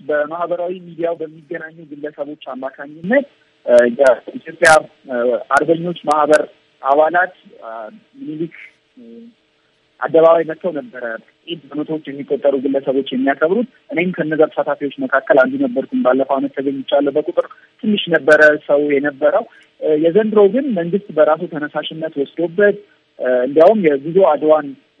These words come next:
ተጓዦች ሳይቀር ቡራኬ ሰጥቶ ከዚህ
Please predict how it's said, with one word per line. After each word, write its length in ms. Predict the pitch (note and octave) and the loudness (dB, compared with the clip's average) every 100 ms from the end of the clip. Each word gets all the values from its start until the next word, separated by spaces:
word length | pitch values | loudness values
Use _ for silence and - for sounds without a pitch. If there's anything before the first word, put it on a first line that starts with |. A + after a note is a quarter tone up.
| B2 A2+ G#2+ G#2+ _ | -18 -16 -16 -18 _
ተጓዦች 460 | _ C#3 D3+ D3 D#3 | _ 0 0 0 -6
ሳይቀር 320 | - D3+ F#3+ E3 | -6 -4 -4 -4
ቡራኬ 320 | C#3 D3+ D#3 D#3+ | -2 -2 -2 -8
ሰጥቶ 360 | D3 C#3 E3+ E3 | -10 -10 -10 -10
ከዚህ 380 | C#3 B2+ C#3 | -10 -10 -10